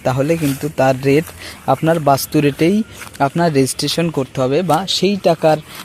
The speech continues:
যে বাস্তুর, এ, বাস্তু রেটে যে টাকা আসবে, সেই টাকা অনুযায়ী যে পার্সেন্টেজ সরকারকে ফি দিতে হয়, সেই ফিটাই কিন্তু আপনার বহন করতে হবে। আপনি যদি শালি হিসেবে বহন করেন, তাহলে সেখানে ধরুন,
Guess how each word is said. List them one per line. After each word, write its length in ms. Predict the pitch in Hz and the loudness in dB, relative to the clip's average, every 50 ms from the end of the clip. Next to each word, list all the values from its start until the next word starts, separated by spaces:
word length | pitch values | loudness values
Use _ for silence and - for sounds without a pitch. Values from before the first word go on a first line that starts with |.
| - 143 | -8 -2
যে 180 | 139 147 151 | 0 2 2
বাস্তুর, 580 | 139 139 143 147 - - - - 165 160 151 - | 4 4 4 2 2 -2 -2 0 0 2 2 2
এ, 220 | - 147 151 147 | 2 4 4 4
বাস্তু 340 | 139 143 143 131 - - 196 | 4 4 2 0 2 0 2
রেটে 240 | 175 170 160 175 156 | 2 2 2 2 2
যে 120 | 143 139 | 2 0
টাকা 300 | 131 - 147 151 175 170 | 2 2 0 2 2 2
আসবে, 320 | 147 135 127 131 147 185 285 - - - - - - | 2 2 0 -2 -4 -6 -6 -8 -14 -18 -18 -12 -8
সেই 220 | - - 175 196 | -2 -2 -2 0
টাকা 280 | 185 196 180 180 190 180 | 2 2 4 4 4 4
অনুযায়ী 360 | 165 151 143 135 139 139 135 | 4 4 2 2 2 0 0
যে 120 | 135 143 135 - | -2 -4 -4 -2
পার্সেন্টেজ 500 | 139 135 - - - 190 190 208 208 - | -2 -2 -2 -2 -2 -2 -2 -2 -2 -2
সরকারকে 640 | - - 156 143 - - 143 143 - - 147 139 131 - | 0 0 0 0 2 0 0 -2 0 0 -2 -2 -2 -2
ফি 180 | - 190 196 180 | -2 -2 -2 0
দিতে 300 | 151 143 135 - 123 120 | 0 -2 -2 -2 -2 -2
হয়, 200 | 131 139 180 247 - - - - - | 0 0 0 -2 -4 -10 -20 -16 -12
সেই 300 | - - - 190 208 202 - | -10 -2 0 0 0 0 -2
ফিটাই 360 | - 156 143 - 151 160 160 | -4 -6 0 2 2 2 2
কিন্তু 300 | 156 - 156 170 208 220 | 0 -2 -4 0 0 0
আপনার 300 | 165 143 - 165 170 196 | 0 0 -2 -4 -4 -4
বহন 540 | 175 147 131 123 120 135 135 135 139 135 135 131 - - | -2 -2 -2 -2 0 -2 0 0 0 -2 -4 -6 -10 -4
করতে 300 | - 139 147 - - 151 | -4 -4 -4 0 0 0
হবে। 280 | 139 143 139 127 120 110 - - - - - - | 2 2 2 2 0 -4 -6 -10 -16 -18 -8 -2
আপনি 260 | - 160 160 - 214 202 | -2 -2 2 2 2 2
যদি 160 | 208 190 196 | 2 0 0
শালি 360 | - - - 180 165 180 196 | -2 0 2 2 2 4 4
হিসেবে 440 | 196 196 185 180 165 - 175 175 165 | 2 2 2 2 2 2 2 2 2
বহন 280 | 147 147 156 165 170 | 2 2 2 2 2
করেন, 260 | 160 - 147 170 214 196 | 2 2 2 2 2 0
তাহলে 320 | - 147 147 147 147 143 | 0 0 0 0 0 0
সেখানে 340 | - - 147 147 175 185 190 | -2 -2 -2 -2 -2 -2 0
ধরুন, 300 | 170 156 147 160 202 | 0 0 2 2 0